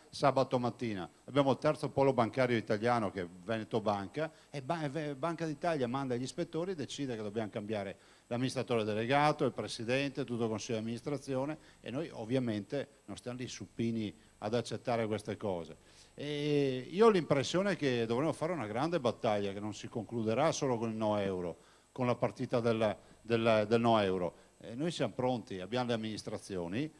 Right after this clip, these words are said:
dico un'ultima cosa, lo dico, ve ne approfitto, che qua ci sono l'ottanta per cento dei dirigenti della Lega. E la regione, cioè, eccolo qua, Caner, la regione ha un provvedimento che sta portando avanti sull'indipendenza, però è una roba seria,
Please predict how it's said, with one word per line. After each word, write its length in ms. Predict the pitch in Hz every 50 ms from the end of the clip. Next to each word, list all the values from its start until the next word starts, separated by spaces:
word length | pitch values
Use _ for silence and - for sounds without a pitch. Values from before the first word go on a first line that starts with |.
| - _
dico 240 | - 127 147 143 143
un'ultima 460 | 139 135 156 165 165 175 156 143 120
cosa, 300 | 107 120 123 127 120 110
lo 80 | 104 107
dico, 200 | 123 139 135 147
ve 140 | 123 113 107
ne 60 | 104
approfitto, 500 | - - 92 90 - - 120 120 - 120
che 60 | 104
qua 120 | 95 110 104
ci 120 | - -
sono 320 | - 92 85 - - _ _ _ _ - _ _ _ - -
l'ottanta 380 | - - - 131 127 120 135 113
per 140 | 110 101
cento 240 | 92 - 127 117 117
dei 80 | 123 107
dirigenti 520 | 101 107 101 98 90 98 113 110 - 120
della 240 | 110 110 107 104 104
Lega. 440 | 98 104 101 95 92 82 85 78 - - - - - - - - -
E 360 | - 117 123 123 127 127 127 - - - - - - -
la 200 | 139 135 147 151
regione, 800 | 147 160 156 143 117 151 185 190 190 180 160 131 113 110 113 113
cioè, 320 | - - 143 147 135 139 139
eccolo 240 | 139 135 135 110
qua, 160 | 92 104 98 95
Caner, 340 | - 113 101 98 87 87 - - - - _ _
la 140 | - 120 131
regione 300 | 139 147 135 139 196 214
ha 40 | 170
un 60 | 139
provvedimento 600 | - 147 139 131 123 123 117 120 139 160 156 185
che 80 | 165 135
sta 160 | - - 123
portando 460 | - - 113 101 - 127 127 120 120
avanti 380 | 113 117 120 127 135 127 - 147
sull'indipendenza, 1120 | - - - 113 107 107 104 101 95 - - 95 87 85 85 85 80 76 - - 90 82 - - - - - - - - - _ _ _ _ - _ - _ _
però 260 | - 143 135 147 170
è 40 | 202
una 100 | 202 170
roba 240 | 139 135 139 156 139
seria, 500 | - - 117 113 131 156 143 110 85 73